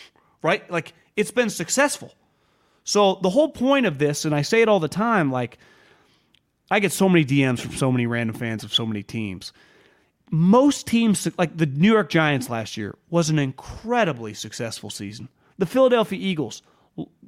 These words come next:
lost in devastating fashion in the Super Bowl. Incredible fucking year. Th-, there are less than five teams in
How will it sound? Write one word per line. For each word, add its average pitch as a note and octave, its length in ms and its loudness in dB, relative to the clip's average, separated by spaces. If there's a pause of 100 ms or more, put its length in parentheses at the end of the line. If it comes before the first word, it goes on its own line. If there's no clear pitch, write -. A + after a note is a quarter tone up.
(100)
lost F#3 760 2
in E3 300 4
devastating A3 640 2
fashion F3+ 580 -2 (280)
in D3+ 120 -4
the B2+ 120 -8
Super F3 380 2
Bowl. A#2+ 300 -8 (600)
Incredible D#3+ 680 0
fucking G#2+ 340 -8
year. D2 200 -14 (580)
Th-, G#3+ 140 4
there A#3 200 4
are F#3 420 4 (500)
less A3+ 220 2
than G3+ 160 2
five F#3+ 400 2
teams F3 360 4
in D3+ 140 2